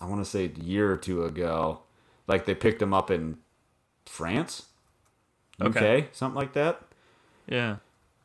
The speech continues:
Speaker 2: Yeah. Um, so these guys are, like, the champions of, like,
Speaker 1: The champions.
Speaker 2: anti, the, like, yeah, like, the, they're the champions of, like,
Speaker 1: Anti-censorship.
Speaker 2: anti-censorship, right?
Speaker 1: Uh, yeah, I'd say so. They're, they're big, they're big names.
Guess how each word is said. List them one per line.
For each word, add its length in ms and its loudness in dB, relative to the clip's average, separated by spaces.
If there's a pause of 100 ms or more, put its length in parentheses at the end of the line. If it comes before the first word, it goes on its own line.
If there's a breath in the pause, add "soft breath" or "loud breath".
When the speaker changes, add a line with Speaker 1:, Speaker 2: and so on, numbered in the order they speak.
(140)
Speaker 2:
Yeah. 300 -2 (760)
Um, 340 2 (320 loud breath)
so 120 0
these 220 0
guys 180 -2
are, 80 2
like, 140 2
the 100 -2
champions 840 0
of, 340 0
like, 420 0 (120)
Speaker 1:
The 100 -4
champions. 580 -10
Speaker 2:
anti, 840 2 (600)
the, 300 0
like, 260 0
yeah, 300 2
like, 240 4
the, 180 -2
they're 300 2
the 80 0
champions 440 0
of, 180 2
like, 140 0
Speaker 1:
Anti-censorship. 440 0
Speaker 2:
anti-censorship, 840 -2
right? 220 -4 (580 soft breath)
Speaker 1:
Uh, 300 4
yeah, 200 4
I'd 160 2
say 180 2
so. 400 0
They're, 320 4 (100)
they're 140 2
big, 340 0 (240)
they're 100 2
big 280 0
names. 480 -6